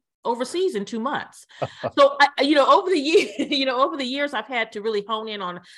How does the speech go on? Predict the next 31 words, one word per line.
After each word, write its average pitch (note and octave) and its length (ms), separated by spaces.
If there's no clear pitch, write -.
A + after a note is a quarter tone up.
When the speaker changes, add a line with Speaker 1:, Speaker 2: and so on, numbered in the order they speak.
Speaker 1:
how A3 320
to G#3+ 200
really F#3 360
manage F#3+ 600
a G#3+ 80
home, F#3+ 420
pack G3+ 320
up G3+ 120
a F#3+ 60
home, E3+ 400
and D#3 140
be G3 100
very E3 260
organized. C3+ 800
And G#3 280
those G#3+ 240
skills B3+ 480
really A3+ 440
helped G3+ 340
me F3+ 380
be G3+ 120
able F#3 120
to D#3 120
transfer F3+ 580
this D#3 220
into D#3+ 340
a D3+ 40
wonderful D#3 440
business E3 360
for A#2+ 120
myself. - 580